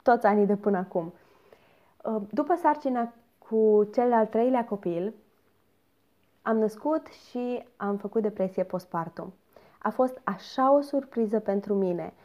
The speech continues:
În prima fază am fost, „No way, eu nu am depresie,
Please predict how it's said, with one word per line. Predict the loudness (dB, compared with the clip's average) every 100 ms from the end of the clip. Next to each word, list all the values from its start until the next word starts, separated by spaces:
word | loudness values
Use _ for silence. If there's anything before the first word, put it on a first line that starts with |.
| _ -4
În | -2
prima | 0 0
fază | 0 -4 -4
am | -2
fost, | -2 -2 -6 -20 _ _ _ _
„No | 0 4 6
way, | 6 4 2 -6 -12
eu | -4 0 2
nu | 2 2 0
am | -2 -2
depresie, | -2 -2 -2 -4 -6 -10